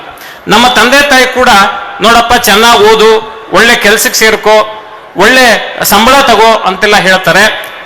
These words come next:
ಬಂದ ಸಂಬಳದಿಂದ ಏನ್ ಮಾಡ್ಬೇಕು, ಹೇಗ್ ಬದುಕ್ಬೇಕು ಅನ್ನೋದನ್ನ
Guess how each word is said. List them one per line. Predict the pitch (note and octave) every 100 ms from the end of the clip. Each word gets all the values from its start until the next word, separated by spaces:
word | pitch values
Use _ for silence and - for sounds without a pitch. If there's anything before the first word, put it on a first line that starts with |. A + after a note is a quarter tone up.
| - A#2
ಬಂದ | A3 C#4
ಸಂಬಳದಿಂದ | C4+ A3 G3+ G#3 G#3+ G3 G#3+
ಏನ್ | A3 D#3+ D#3+ A3 A3+
ಮಾಡ್ಬೇಕು, | G3 F3+ D#3+ D3 - F3+ C3+ -
ಹೇಗ್ | - G3+ B3+ B3+ F3
ಬದುಕ್ಬೇಕು | F#3+ C4 B3 G3+ G3 F#3+ G3+ E3 -
ಅನ್ನೋದನ್ನ | E3+ G3+ A3+ B3